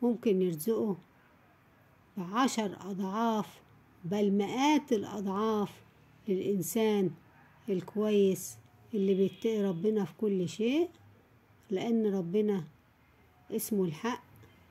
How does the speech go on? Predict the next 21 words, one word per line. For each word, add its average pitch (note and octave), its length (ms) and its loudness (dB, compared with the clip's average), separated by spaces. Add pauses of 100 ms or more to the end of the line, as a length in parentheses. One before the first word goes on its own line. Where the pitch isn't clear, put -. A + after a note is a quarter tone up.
(880)
يا G#3+ 120 4
ريت A3+ 380 2 (880)
نتعظ G3 600 -2 (260)
كلنا A3 600 0 (480)
من F#3 140 2
القصة F#3+ 520 -2
دي، B3+ 340 4 (960)
ون-، A#3 400 0
ونشوف A#3 480 -2
فيها B3 240 0
الحكمة، G#3+ 600 -2 (1080)
إن G3+ 420 2 (460)
لو G#3 200 2
هو G3 500 2
را-، A3 300 0
لو G3+ 200 -2
هو G#3 460 0
أكل G#3+ 440 -4 (1300)
كتير A#3+ 640 2
وما F3+ 220 -6
استأذنش A3 960 -2